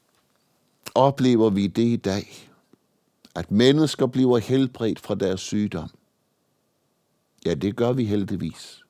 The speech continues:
For Jesus har ikke forandret sig. Han er stadig den, som griber ind med helbredelse. Griber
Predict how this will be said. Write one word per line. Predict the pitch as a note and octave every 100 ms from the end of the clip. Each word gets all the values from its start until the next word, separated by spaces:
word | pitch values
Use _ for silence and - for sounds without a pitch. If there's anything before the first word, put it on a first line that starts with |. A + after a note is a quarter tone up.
| _ _ _ _ _ _ _ _ _ _ _ _ _ _
For | F#2
Jesus | G2+ A2 C#3 D3 C3+
har | B2+ B2
ikke | C3 C#3+
forandret | - F#2+ - F2 - -
sig. | - - _ _ _ _ _ _ _ _ _ -
Han | - A#2+ D#3
er | D3+
stadig | - C#3+ C#3+ D#3+ D#3+ C#3+ A#2+
den, | B2 B2 - - _ _ - -
som | - C3 A#2+
griber | A2+ A2+ G#2 A#2+ -
ind | F3 E3
med | A#2 B2+
helbredelse. | B2+ C#3 C#3+ C#3 A2+ F#2+ F#2 - - F#2 _ _ _ _ _ _ _ _ _ _ _ _ _
Griber | G#2+ A#2+ A2